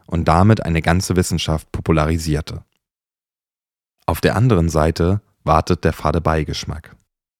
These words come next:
Ein Heinrich Schliemann, der seine eigene Lebensgeschichte frisierte, um seinen Entscheidungen Sinn zu verleihen, der jeden Streit um seine Arbeit höchstpersönlich nahm und sein ganzes Leben hinweg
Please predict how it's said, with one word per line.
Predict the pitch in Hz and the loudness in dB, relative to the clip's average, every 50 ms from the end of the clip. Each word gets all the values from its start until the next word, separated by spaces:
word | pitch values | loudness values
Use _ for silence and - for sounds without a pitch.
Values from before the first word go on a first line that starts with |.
| _ _ _ _ _ _ _ _ - | _ _ _ _ _ _ _ _ 0
Ein | 92 90 78 76 | 0 0 2 2
Heinrich | 95 104 120 131 127 120 - | 2 4 4 4 2 2 0
Schliemann, | - - 90 98 107 110 120 123 127 127 - _ _ _ | -2 0 2 4 4 4 4 2 0 -2 -6 _ _ _
der | 71 78 | -6 -4
seine | 76 - 78 76 76 73 | -2 0 0 0 0 -2
eigene | - 82 92 120 110 98 | -2 -2 0 2 2 2
Lebensgeschichte | 85 76 80 87 101 113 - - - 117 - - 113 107 - - 104 | 2 2 2 2 2 0 -2 -2 -4 -4 -2 -2 -2 -2 -2 -4 -4
frisierte, | - - 107 95 - 107 107 107 107 - 113 113 113 110 - _ _ | -2 -4 -6 -2 0 2 2 2 2 2 0 0 0 -2 -6 _ _
um | - 90 87 | -6 -4 -2
seinen | 80 82 80 82 82 | 2 2 2 2 0
Entscheidungen | 64 87 - - - 82 95 107 107 104 98 | -2 -4 -4 -2 0 0 2 4 4 2 2
Sinn | 82 95 95 104 | 2 2 2 2
zu | 110 - - | 0 -2 -8
verleihen, | 95 - 104 98 90 90 90 90 90 95 95 98 - _ _ _ _ _ - | -6 -4 -2 0 2 2 2 2 0 -2 -2 -4 -8 _ _ _ _ _ -4
der | 78 80 | -4 -2
jeden | 73 85 98 117 131 139 | 0 2 2 2 2 2
Streit | 127 - - 85 82 87 107 - - | 0 -2 -2 0 2 2 2 2 0
um | - 98 90 | -4 -4 -2
seine | 85 80 80 82 - - | 0 0 0 -2 -2 0
Arbeit | 85 95 104 110 104 98 - - | 0 2 4 4 2 2 2 2
höchstpersönlich | 104 120 123 - - - 113 95 90 98 98 101 101 98 - - | 2 2 2 0 -2 -2 -2 0 2 2 2 4 2 0 0 -2
nahm | 80 80 82 85 87 85 85 - _ _ _ _ _ | 0 0 2 0 0 -2 -4 -6 _ _ _ _ _
und | - 90 80 | -4 -2 0
sein | 82 82 85 | 2 0 2
ganzes | 76 80 85 101 110 - 120 - - | 2 0 0 0 0 -2 -4 -2 -2
Leben | 90 85 85 87 95 95 | 0 2 2 2 2 0
hinweg | 85 82 73 67 71 76 80 - - | -2 -4 -4 -2 -2 -2 -2 -4 -6